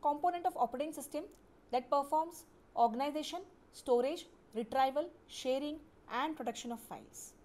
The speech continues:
So distributed file system is also a component of operating system, uh, distributed operating system.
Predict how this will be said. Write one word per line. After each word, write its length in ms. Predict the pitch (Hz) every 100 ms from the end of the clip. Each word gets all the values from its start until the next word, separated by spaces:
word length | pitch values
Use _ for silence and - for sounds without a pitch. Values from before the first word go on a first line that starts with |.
| - - - -
So 140 | - 285
distributed 460 | 240 - 339 392
file 180 | 403 370
system 340 | 359 339 370 381
is 140 | 339 -
also 360 | 359 370 427
a 40 | 427
component 540 | 311 294 311 311 311
of 80 | 311 -
operating 320 | 247 254 285
system, 420 | 285 262 - 269 302 - -
uh, 400 | 226 220 214 214 208 - -
distributed 360 | 226 - 302 302
operating 320 | 262 240 262
system. 300 | 254 - 277